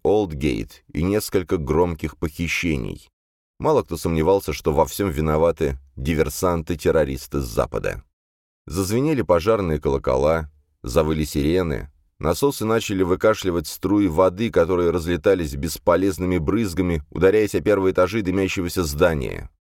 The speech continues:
К этому времени казалось, что любой, кому выпал шанс на спасение, им уже воспользовался.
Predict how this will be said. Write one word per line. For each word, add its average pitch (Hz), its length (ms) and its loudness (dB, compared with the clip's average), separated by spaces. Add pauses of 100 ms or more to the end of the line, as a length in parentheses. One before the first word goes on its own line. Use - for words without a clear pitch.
(400)
К - 60 -4
этому 127 280 0
времени 117 360 0
казалось, 85 480 2
что 95 240 0
любой, 95 440 0
кому 90 260 0
выпал 90 280 0
шанс 101 420 -2
на 87 140 -2
спасение, 104 720 0
им 120 240 -2
уже 104 220 0
воспользовался. 64 1120 -2